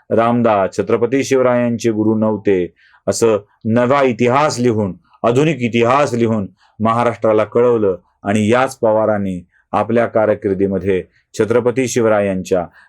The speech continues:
रामदासांच्या समोर असलेल्या प्रतिमेचं अनावरण केलेलं होतं आणि त्यांच्याच फंडातून ती प्रतिमा उभी केलेली होती, त्यासाठी हे बघून घ्या. पवारांची एक तरी भूमिका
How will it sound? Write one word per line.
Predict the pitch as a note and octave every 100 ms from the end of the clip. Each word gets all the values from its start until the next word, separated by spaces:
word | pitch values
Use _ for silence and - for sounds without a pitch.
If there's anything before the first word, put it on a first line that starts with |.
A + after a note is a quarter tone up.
| - G#2
रामदासांच्या | A2+ A#2 B2 A#2+ B2+ B2 C3
समोर | - A2+ A2 G#2
असलेल्या | - G2+ F#2+ F2+ D#2+ _ _ _
प्रतिमेचं | G#2 A2+ B2+ B2+ A#2+ B2
अनावरण | A2+ A2 G#2+ G2+
केलेलं | F#2+ G2 F#2+ F#2+
होतं | G2 G2 F#2+ E2+ _ _ -
आणि | G2
त्यांच्याच | G2 A2 A2 G#2 B2 A2+ -
फंडातून | G#2 G#2+ A2 G#2+ A#2
ती | G#2
प्रतिमा | F#2+ G2 G#2 G2+
उभी | G2 F#2 G2
केलेली | F#2 F#2+ G2
होती, | F#2+ A2 G2+ F2 - _ _
त्यासाठी | G2+ F#2+ F#2+ F2+ F#2+
हे | G#2
बघून | G#2 G2 F#2+
घ्या. | F#2+ - _ _ _ _ _ _ _ _ _ _ _ _ G#2
पवारांची | G#2 A2 A2 G#2 G#2+ G2 - _ -
एक | C#3 D3+ -
तरी | B2+ A#2+
भूमिका | G2 G#2+ G#2+ - F#2 E2+